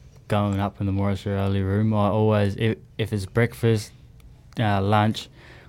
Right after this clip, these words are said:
always go over and just give him a little tap, so, like, wipe my f-,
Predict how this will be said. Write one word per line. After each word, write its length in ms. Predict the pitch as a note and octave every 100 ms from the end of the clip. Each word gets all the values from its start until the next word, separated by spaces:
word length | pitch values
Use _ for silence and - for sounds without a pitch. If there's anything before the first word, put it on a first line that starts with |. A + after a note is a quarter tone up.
| -
always 260 | A2+ A2+ G2
go 260 | G#2 G#2
over 160 | G2+ G2+
and 140 | G2+
just 240 | G2+ G2 - - - -
give 160 | A2 G#2
him 120 | G#2
a 20 |
little 160 | G2+ G2+
tap, 340 | - G#2 - -
so, 160 | G2+
like, 120 | G2 F#2+
wipe 340 | F#2 G#2 -
my 80 |
f-, 100 | G2+